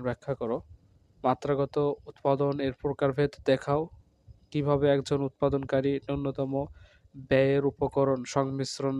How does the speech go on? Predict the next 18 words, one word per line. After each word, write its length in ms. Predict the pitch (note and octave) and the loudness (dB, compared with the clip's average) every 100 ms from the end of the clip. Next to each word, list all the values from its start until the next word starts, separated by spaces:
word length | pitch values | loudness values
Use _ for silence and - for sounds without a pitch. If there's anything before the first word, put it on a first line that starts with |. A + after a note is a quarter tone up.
| C3 | -4
নির্ধারণ 420 | C3 C3 C3 C3 | -4 -4 -4 -4
করবে? 320 | B2+ B2 A#2 A2 _ _ _ _ _ _ _ _ _ _ _ D3 | -4 -4 -4 -10 _ _ _ _ _ _ _ _ _ _ _ -2
মোট 240 | C#3+ D3 - | 0 0 -2
স্থির 280 | C#3 - D3+ | -6 -4 -2
ব্যয় 260 | D3 D#3 F3 F#3 - | 4 4 4 -2 -6
ও 140 | C#3+ C#3 | -2 0
মোট 240 | C#3 C#3 C3+ | 0 -2 -2
পরিবর্তনশীল 680 | - D3 C#3+ C#3+ C#3+ - D3 | 4 4 4 2 -4 -2 -6
ব্যয়ের 300 | C#3+ C#3 C#3 - | -2 0 0 -4
সমন্বয়ে 640 | - C#3 C#3 C3+ C3 A#2 - - _ - _ _ _ - | -2 -2 0 -2 -4 -4 -10 -20 _ -20 _ _ _ 0
রেখা 240 | C3+ - D3 | 0 2 0
অঙ্কন 240 | C#3 B2+ D3 D3+ | 0 -4 -4 2
করো 140 | D3 C#3+ | 2 4
এবং 140 | C#3 C3+ C3 | 2 0 -2
এর 80 | C3 C3 | -4 -4
আকৃতি 380 | - - C3+ D3 C#3 | -6 -8 -2 0 0
আলোচনা 360 | C3+ - C3 A2+ | 0 -2 -4 -4
করো। 160 | A#2 | -4